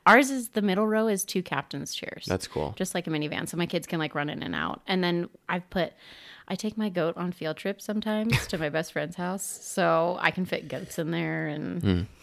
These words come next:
Speaker 1: <laughs> obviously. I mean,
Speaker 2: Yeah.
Speaker 1: a mattress if I really had to, but the important thing
Speaker 2: Do
Speaker 1: is
Speaker 2: you
Speaker 1: the
Speaker 2: put goats
Speaker 1: transport.
Speaker 2: in there?
Speaker 1: Yeah.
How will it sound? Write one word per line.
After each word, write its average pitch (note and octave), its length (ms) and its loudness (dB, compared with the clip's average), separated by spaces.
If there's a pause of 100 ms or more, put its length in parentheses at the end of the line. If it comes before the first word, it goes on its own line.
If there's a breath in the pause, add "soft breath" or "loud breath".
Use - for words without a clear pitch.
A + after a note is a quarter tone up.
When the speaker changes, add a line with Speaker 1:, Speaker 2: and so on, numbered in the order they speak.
(100)
Speaker 1:
<laughs> A#4+ 500 6
obviously. F#3+ 440 2 (600 loud breath)
I G#3+ 60 6
mean, A3+ 120 8
Speaker 2:
Yeah. G#3+ 40 8
Speaker 1:
a - 40 6
mattress F#3 380 4
if F3+ 100 -2
I E3+ 40 4
really C#3+ 220 2
had D3+ 220 -4
to, - 120 -6
but - 320 0
the G#3 60 6
important G#3 400 4
thing - 60 0
Speaker 2:
Do G#2 60 6
Speaker 1:
is G2+ 60 8
Speaker 2:
you G2+ 40 8
Speaker 1:
the G2 60 2
Speaker 2:
put F#2+ 160 4
goats F2 240 6
Speaker 1:
transport. - 60 4
Speaker 2:
in A2 40 2
there? B2+ 180 2 (140)
Speaker 1:
Yeah. - 280 0